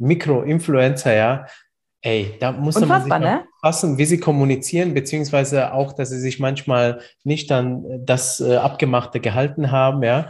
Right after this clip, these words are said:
Speaker 1: Und, ähm, das möchte ich genau mit diesem Magazin und deswegen auch der Podcast und deswegen auch das Gespräch mit dir, das möchte ich mit, mit dem Magazin einfach, ähm, ein, ein, ja, so, so, so, äh, ein Leitfaden geben, wie man sich denn,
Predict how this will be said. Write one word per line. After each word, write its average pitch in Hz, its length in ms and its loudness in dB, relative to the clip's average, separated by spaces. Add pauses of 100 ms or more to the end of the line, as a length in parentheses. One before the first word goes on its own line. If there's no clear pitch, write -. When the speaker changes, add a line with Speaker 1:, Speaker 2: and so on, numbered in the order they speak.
(340)
Speaker 1:
Und, 135 360 0
ähm, 131 300 0
das 143 240 -4
möchte 165 220 0
ich 147 100 -6
genau 143 320 0
mit 147 160 -2
diesem 127 220 -4
Magazin 120 500 -2
und 131 100 -4
deswegen 160 300 -4
auch 143 140 -4
der 143 80 -4
Podcast 143 480 -6
und 123 80 -8
deswegen 123 340 -6
auch 120 240 -4
das - 140 -8
Gespräch - 400 -2
mit 123 100 -6
dir, 147 120 0 (220)
das - 140 -10
möchte 160 220 0
ich - 20 2
mit, 143 220 -4
mit 139 260 -4
dem 127 80 2
Magazin 123 480 0
einfach, 123 460 -2 (260)
ähm, 123 540 -2 (100)
ein, 131 260 -6
ein, 127 520 -4 (180)
ja, 139 300 2 (440)
so, 143 160 -2
so, 139 140 0
so, 127 420 -2
äh, 127 260 -4 (180)
ein 127 140 0
Leitfaden 131 560 2
geben, 117 280 -2
wie 160 120 0
man 139 260 -2
sich 147 240 -6
denn, 127 300 -4